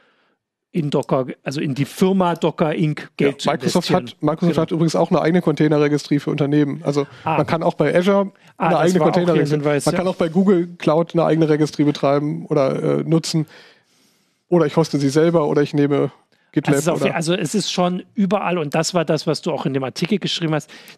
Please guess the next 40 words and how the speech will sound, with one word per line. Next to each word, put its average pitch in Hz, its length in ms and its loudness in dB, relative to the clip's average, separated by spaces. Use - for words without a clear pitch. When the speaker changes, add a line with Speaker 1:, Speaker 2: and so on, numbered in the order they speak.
Speaker 1:
die, 151 100 -2
und 156 240 -6
auch - 140 -6
eben 143 140 -2
nochmal 123 220 -2
gesagt 147 300 -2
hast, - 160 -4
die 156 60 -4
Technik 190 520 -2
ist - 280 -6
da 175 320 0
überall. 165 600 0
Ähm, 165 380 -2
ma-, 180 140 -2
also 156 260 -4
es - 160 -8
gibt 214 400 -4
das 180 220 0
überall, 180 180 0
es 151 240 -4
gibt 170 160 -4
jetzt - 220 -2
keinen 190 260 -4
Aspekt - 480 -4
mehr, 160 140 2
der 151 140 0
irgendwie 151 440 -2
noch 139 340 -4
quasi 139 400 -2
irgendwo 147 480 0
geschützt - 580 -2
an 170 100 0
der 151 120 0
Stelle 185 300 0
ist, 170 160 -4
wo 160 100 2
jemand 156 360 0
so 151 220 0
drüber 139 400 -2
wacht. - 380 -4